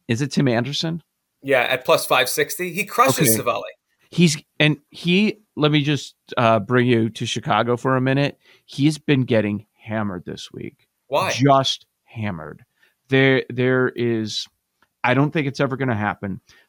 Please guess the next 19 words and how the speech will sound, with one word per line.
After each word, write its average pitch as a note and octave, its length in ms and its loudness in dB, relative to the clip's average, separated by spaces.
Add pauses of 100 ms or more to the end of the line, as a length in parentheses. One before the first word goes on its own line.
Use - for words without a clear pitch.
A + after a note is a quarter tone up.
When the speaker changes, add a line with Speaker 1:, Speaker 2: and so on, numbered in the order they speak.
Speaker 1:
There C3 80 2
are C3 40 6
a B2 60 4
lot B2 240 2
of C#3+ 140 -6
people C3 340 -2
that A2 220 -2
think B2 280 -4
that - 180 -6
you A2+ 60 -6
should A2 200 -4
move A2 240 0
him G#2+ 100 -4
to G#2 140 -6
a G2+ 40 -2
different G2 300 -8
position - 480 -16 (380)
because A2+ 300 -4
defensively B2 840 0